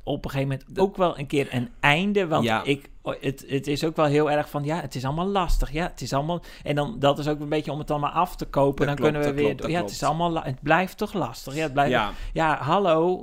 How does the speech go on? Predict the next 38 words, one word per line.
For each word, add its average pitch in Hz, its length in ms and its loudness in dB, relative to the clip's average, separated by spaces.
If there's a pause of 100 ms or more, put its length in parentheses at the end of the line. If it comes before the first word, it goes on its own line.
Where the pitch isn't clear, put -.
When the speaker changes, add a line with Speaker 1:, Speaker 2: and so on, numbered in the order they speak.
(120)
Speaker 2:
Maar 127 100 2
Speaker 1:
maar 156 80 6
Speaker 2:
beter 151 340 4
dat 131 260 -2
dan 147 160 -2
dat 143 200 -2
je 135 260 -4 (180)
iemand 131 240 2
Speaker 1:
de 135 60 -2
Speaker 2:
hebt 131 160 -2
die 131 100 -4
je 127 100 2
aanstaart, 156 760 -4
niks 135 400 -4
zegt 170 360 -8
en 143 120 -4
dan 143 140 -4
zegt, 139 200 -4
Speaker 1:
Ja, 131 240 6
of 147 220 6
Speaker 2:
"Nou, 135 120 6
Speaker 1:
heel 247 300 4
Speaker 2:
we 175 100 -4
moeten 202 300 -2
maar 202 140 4
Speaker 1:
Nou, 359 240 10
Speaker 2:
weer 254 80 6
eens 170 220 4
gaan." 277 280 -2
Speaker 1:
precies. 185 520 -2
<laughs> - 320 -8
Ja, 135 280 6
Speaker 2:
<laughs> - 80 -2
Speaker 1:
precies. 135 420 2
Of, 147 180 6
of, 147 180 6
of 143 140 -4
gewoon, 147 320 4